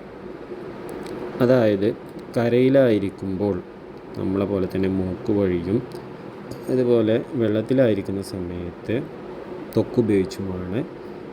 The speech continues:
തവള ശ്വസിക്കുന്നത്. അതുപോലെ ഇതിൻ്റെ ചോദ്യം, ആവാസ വ്യവസ്ഥ എന്നുള്ള പദം ആദ്യമായി ഉപയോഗിച്ചത് എന്നാണ് ഇതിൻ്റെ തൊട്ട് മുമ്പത്തെ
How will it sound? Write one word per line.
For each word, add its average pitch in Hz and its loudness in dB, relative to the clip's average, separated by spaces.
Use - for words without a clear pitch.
തവള 95 2
ശ്വസിക്കുന്നത്. 90 -6
അതുപോലെ 117 6
ഇതിൻ്റെ 120 2
ചോദ്യം, 120 4
ആവാസ 107 0
വ്യവസ്ഥ 117 -2
എന്നുള്ള 120 4
പദം 107 2
ആദ്യമായി 104 0
ഉപയോഗിച്ചത് 101 0
എന്നാണ് 101 0
ഇതിൻ്റെ 101 0
തൊട്ട് - -4
മുമ്പത്തെ 101 0